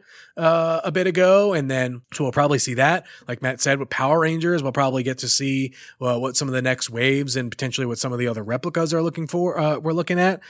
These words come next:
I'll throw it to you, Matt, in a second. But the thing I'm actually kinda really looking forward to is what, uh, McFarlane is going to show, because he's got the Mortal Kombat license,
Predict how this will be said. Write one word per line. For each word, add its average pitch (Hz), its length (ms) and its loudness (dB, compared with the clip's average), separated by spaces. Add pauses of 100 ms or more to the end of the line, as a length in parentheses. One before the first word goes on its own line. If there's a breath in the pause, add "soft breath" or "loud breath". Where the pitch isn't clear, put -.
(260 loud breath)
I'll 139 80 0
throw 175 140 6
it 147 80 0
to 165 80 0
you, 170 80 6
Matt, 147 120 4
in 135 60 -2
a 131 60 -4
second. 147 180 2
But 123 120 -2
the - 20 -6
thing 147 120 4
I'm 151 160 2
actually 139 300 0
kinda 139 300 -4
really 135 160 0
looking 123 240 -2
forward 127 260 -2
to 127 160 -2
is 120 300 -2 (360 loud breath)
what, 123 460 2
uh, 123 200 2
McFarlane 127 680 -4
is 165 120 -4
going 185 280 0
to 208 60 4
show, 214 380 2
because 131 500 0 (360 loud breath)
he's 131 260 -4
got 147 340 0
the 135 340 -2
Mortal 135 420 -2
Kombat 131 540 0 (100)
license, 131 680 -2